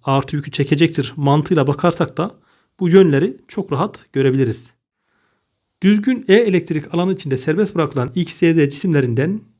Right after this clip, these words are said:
X ve Z şekildeki yönlere harekete geçerken Y hareketsiz kalıyor. Yüklerin birbirine etkisi önemsiz olduğuna göre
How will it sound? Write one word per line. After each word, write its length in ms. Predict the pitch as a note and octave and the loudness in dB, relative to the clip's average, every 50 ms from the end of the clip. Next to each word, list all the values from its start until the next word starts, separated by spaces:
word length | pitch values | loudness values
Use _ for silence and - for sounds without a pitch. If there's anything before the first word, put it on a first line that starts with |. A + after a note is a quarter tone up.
| _ _ - | _ _ -4
X 300 | A#3 A#3+ A3 - - D#3+ | -4 -4 -4 -2 0 0
ve 100 | D3 C#3+ | 2 2
Z 200 | E3 F#3+ G3+ G3 | 2 2 2 0
şekildeki 440 | - F3 - F#3 F3 F#3+ F#3+ - | -2 -4 -2 0 0 0 0 2
yönlere 280 | F3 E3 D#3 C#3+ C3 B2 | 2 2 2 2 0 0
harekete 500 | A#2+ - D#3 D3+ C#3+ - D#3+ D3+ - D#3+ | -2 -2 -2 -2 0 0 -2 -2 -2 -2
geçerken 600 | C#3+ D3 C#3 - G#3 G#3+ - - B2 A#2+ B2 A#2+ - - _ _ _ _ _ _ _ _ _ _ _ _ _ _ | -2 -2 -2 -2 -2 -4 -4 -4 -6 -6 -6 -8 -10 -16 _ _ _ _ _ _ _ _ _ _ _ _ _ _
Y 180 | - C#3+ E3+ A3 | 2 4 4 4
hareketsiz 540 | G3 E3 E3 E3 E3 - F3 - - A2 F#2+ | 4 2 0 0 2 0 -2 -2 -4 -10 -10
kalıyor. 460 | - - B2 A#2+ C3+ - - - _ _ _ _ _ _ _ - | -8 -8 -6 -4 -6 -6 -8 -12 _ _ _ _ _ _ _ -8
Yüklerin 400 | E3 F#3 - B3+ A#3+ A#3+ A3+ G#3 | -6 -2 0 0 2 2 4 2
birbirine 320 | A3 G#3+ G3 G#3+ G3 F3 | 2 2 2 2 0 0
etkisi 400 | F3 F#3+ F3+ F3+ - G3+ - G#3 | 0 0 -2 -4 -4 -6 -4 -2
önemsiz 320 | F#3 F3 F#3 F3 - - F#3 | 0 0 0 -2 -2 -4 -4
olduğuna 340 | E3+ D#3+ D3+ D#3+ E3+ E3+ | -2 -2 0 0 0 0
göre 300 | D#3 A#2+ A#2 A2 G#2+ - | 2 0 -2 -2 -4 -8